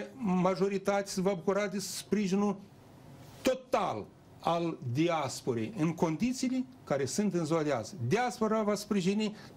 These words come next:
totalmente va sprijini această majoritate. Și să se gândească bine, să nu se pornească pe o cale sinucigașă, că din această alianță cu Dodon, P D-ul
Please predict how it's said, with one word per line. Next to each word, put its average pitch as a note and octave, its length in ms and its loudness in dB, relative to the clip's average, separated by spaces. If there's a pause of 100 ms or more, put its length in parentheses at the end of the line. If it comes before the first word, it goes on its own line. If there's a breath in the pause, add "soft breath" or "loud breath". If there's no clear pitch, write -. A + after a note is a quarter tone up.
(100)
totalmente A3+ 840 2
va C3+ 100 2
sprijini D3 560 -2 (160 loud breath)
această E3+ 460 0
majoritate. D3 720 0 (220 loud breath)
Și - 180 0
să B3 160 -2
se C4+ 160 0
gândească B3+ 600 2 (180)
bine, F3+ 400 0 (260 loud breath)
să - 200 0
nu B3+ 160 0
se - 140 -2
pornească G#3+ 640 0
pe - 80 0
o F#3 60 4
cale G3 320 0
sinucigașă, F3+ 880 0 (320 loud breath)
că - 120 2
din G#3 280 2
această G#3+ 580 0
alianță F#3+ 600 0
cu G#3 200 -2
Dodon, F#3 760 0 (720 loud breath)
P - 60 2
D-ul G#3+ 720 2